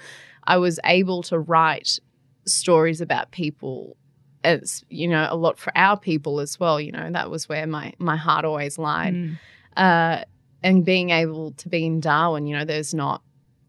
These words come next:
Speaker 1: a reporter who's been doing every round for twenty years, like there might be in major cities. So
Speaker 2: Yeah.
Speaker 1: up there, if you were in the right place at the right time, like, they'd send you out. I'd do
Speaker 2: Wow.
Speaker 1: court, I'd do Crocs, <laughs> I'd do, I'd do anything that was going on. So yeah, that was an, an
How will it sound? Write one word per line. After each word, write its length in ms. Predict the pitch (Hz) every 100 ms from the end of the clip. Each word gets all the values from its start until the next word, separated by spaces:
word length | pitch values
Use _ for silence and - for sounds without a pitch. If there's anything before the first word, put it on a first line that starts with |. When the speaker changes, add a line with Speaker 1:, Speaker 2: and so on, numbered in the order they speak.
| _ _ _ _ _ _ 160
Speaker 1:
a 60 |
reporter 460 | 156 147 - 165 160
who's 200 | 160 143
been 180 | 160 151
doing 480 | 160 156 160 156 -
every 240 | 156 156
round 420 | 147 147 151 156 147
for 120 | 160
twenty 260 | - 151
years, 300 | 156 151 151
like 140 | 165 -
there 120 | 160
might 240 | 151 147
be 200 | 147 147
in 80 | 151
major 240 | 151 147 147
cities. 440 | - 170 190 254 175 160
So 40 | 165
Speaker 2:
Yeah. 200 | 160 165
Speaker 1:
up 80 | -
there, 160 | 190 208
if 120 | -
you 80 | 247
were 60 |
in 60 | 214
the 80 | 156 160
right 100 | -
place 260 | 165 156
at 40 | -
the 80 | 160
right 180 | -
time, 340 | - 208 226 180
like, 120 | 165 185
they'd 180 | 190
send 240 | - 165 151
you 80 | 156
out. 280 | 175 180 185 - - - - -
I'd 160 | - 165
do 120 | 165
Speaker 2:
Wow. 160 | 170 170
Speaker 1:
court, 260 | 233 240 208
I'd 140 | 170
do 120 | 175
Crocs, 580 | 165 - 247 240 - -
<laughs> 60 | 220
I'd 100 | 220
do, 560 | 311 294 240 277 285 381 415 349 359 208
I'd 100 | 202
do 160 | 240
anything 380 | - 320 359 277
that 100 | 247
was 160 | 220 220
going 320 | 220 190 185
on. 180 | 175 175
So 120 | 170
yeah, 220 | 190 190 175
that 140 | 170
was 140 | 190 185
an, 100 | 185
an 180 | -